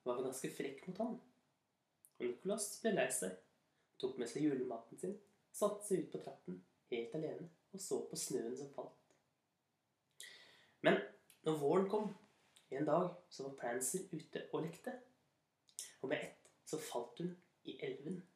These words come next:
i den strie elven, hvor alt vannet rant som hadde smeltet fra snøen. Men heldigvis så var Nicholas i nærheten. Han hørte at hun skrek. Og han skyndte seg bort, bort for å hente et tau,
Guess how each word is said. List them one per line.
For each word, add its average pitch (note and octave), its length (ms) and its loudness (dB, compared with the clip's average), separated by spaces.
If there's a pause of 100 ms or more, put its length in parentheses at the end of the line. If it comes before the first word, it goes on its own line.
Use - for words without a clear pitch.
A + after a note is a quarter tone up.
i B2 100 2
den C3 120 -2
strie D3+ 560 2
elven, D3 360 -6 (340)
hvor C#3 160 0 (160)
alt - 260 -8
vannet C3 720 -4
rant - 440 -6 (240)
som B2 140 -2
hadde C#3 140 -2
smeltet - 520 -4
fra - 100 -4
snøen. G3 440 0 (1120)
Men D#3 120 0
heldigvis F3+ 480 6 (280)
så - 120 -12
var C3+ 160 2
Nicholas - 420 -4
i D3 60 2
nærheten. B2+ 460 -6 (120)
Han C#3+ 120 -2
hørte D3+ 380 -6
at - 120 -10
hun D#3 80 -4
skrek. - 500 -8 (1040)
Og C#3 80 -2
han C#3 80 0
skyndte - 400 2
seg - 220 -6
bort, - 320 -18 (320)
bort - 380 0
for D3+ 100 -2
å D#3 40 -4
hente D#3 220 -2
et - 80 -6
tau, F3+ 220 0